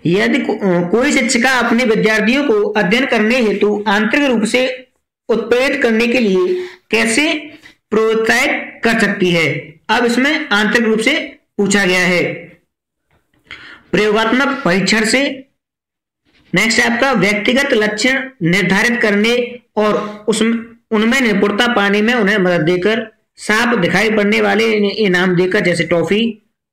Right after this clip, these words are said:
उन्हें चिंता और डर, डर पैदा करके। तो इसमें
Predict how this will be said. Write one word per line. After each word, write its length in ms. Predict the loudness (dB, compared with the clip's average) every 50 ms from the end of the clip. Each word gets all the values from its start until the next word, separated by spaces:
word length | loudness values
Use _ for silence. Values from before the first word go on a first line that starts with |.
| -2
उन्हें 240 | 0 0 0 0 0
चिंता 380 | 0 0 0 0 0 0 2 2
और 160 | 0 0 2
डर, 360 | 2 2 2 0 0 -2 -2 -2
डर 200 | 0 0 0 0
पैदा 220 | 0 0 0 0 0
करके। 420 | 0 0 0 0 0 -2 -2 -2 -6 -12 _ _ _ _ _ _ _ _ _ _ _ _ _ _ _ -20 -20 -20 -20 -20 -18 -18 -20 -20 -8 -4 -2
तो 120 | 0 2
इसमें 500 | 2 2 2 0 0 0 0 -2 -4